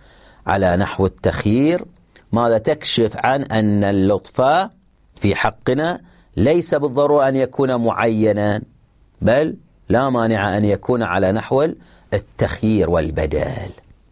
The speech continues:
هذا بدل هذا، هذا بدل هذا. واضح؟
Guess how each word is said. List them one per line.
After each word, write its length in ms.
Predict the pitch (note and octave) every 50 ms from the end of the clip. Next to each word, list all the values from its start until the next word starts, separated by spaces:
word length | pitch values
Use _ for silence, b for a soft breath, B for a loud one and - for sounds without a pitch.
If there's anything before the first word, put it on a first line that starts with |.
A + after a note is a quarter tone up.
| _ _ _ _ _ _ -
هذا 260 | - G2 F#2+ F2+ E2+
بدل 300 | D#2+ E2+ E2 D2+ D2 C#2+
هذا، 380 | D#2 - E2+ F2+ F#2 F#2+ F#2+ E2+
هذا 260 | D2+ D#2 D2+ D2+ D2+
بدل 320 | D2+ D#2 - - - -
هذا. 440 | - - - - - - - - - - - - _ _ _ - - _ _ _ _ _ _ _ _ _ _ _ - - - E2+
واضح؟ 480 | F2+ F2+ D#2 D#2 D#2 G2+ A2+ G#2+ -